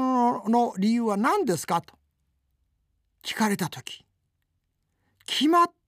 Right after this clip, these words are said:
て次の三つの要素を言うんですね。それは、病気がちだっ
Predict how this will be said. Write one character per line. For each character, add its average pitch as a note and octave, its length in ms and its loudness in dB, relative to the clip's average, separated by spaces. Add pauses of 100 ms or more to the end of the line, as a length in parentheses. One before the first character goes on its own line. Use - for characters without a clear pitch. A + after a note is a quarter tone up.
(240)
て C#4 180 -2
次 C4 320 -2
の F#3+ 160 2
三 A3 260 2 (220)
つ D#4 140 -4
の D4+ 160 -2
要 C4+ 280 0
素 A3+ 200 -4
を G3 40 0
言 D#3 200 0
う - 20 -2
ん B2+ 100 -6
で B2+ 140 -16
す - 120 -18
ね。 C#4 220 -8 (1200)
そ F#3+ 180 -4
れ D#3+ 120 0
は、 F3+ 320 0 (1300)
病 F#3+ 320 4
気 A3 220 2
が F3+ 160 2
ち F3 140 -4
だ D3+ 100 -4
っ - 60 -8